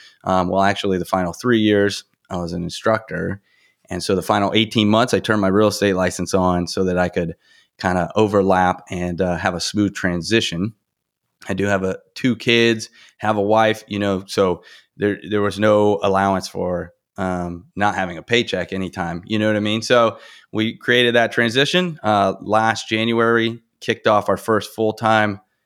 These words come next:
year of real estate. Of course, it was twenty twenty. You had covid, you had the election season, you had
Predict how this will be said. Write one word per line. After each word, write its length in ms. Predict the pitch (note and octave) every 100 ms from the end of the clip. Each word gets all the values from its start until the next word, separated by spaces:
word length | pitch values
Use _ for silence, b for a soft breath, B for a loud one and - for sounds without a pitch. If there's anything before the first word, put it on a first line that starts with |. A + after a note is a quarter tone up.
| _ -
year 180 | G#2 A2
of 120 | F#2
real 180 | G#2+ A2
estate. 400 | G#2+ A2+ A#2 -
Of 100 | -
course, 240 | G#2 -
it 40 |
was 100 | F#2
twenty 260 | - A2 G2
twenty. 340 | - A2+ A2+ A2+
You 160 | G2
had 200 | G2 F2+
covid, 340 | - A2+ G#2+ G2
you 80 |
had 140 | G2 G2
the 80 | F#2+
election 380 | F#2 G#2+ A2
season, 260 | G2+ G#2 G2
you 80 |
had 80 | F#2+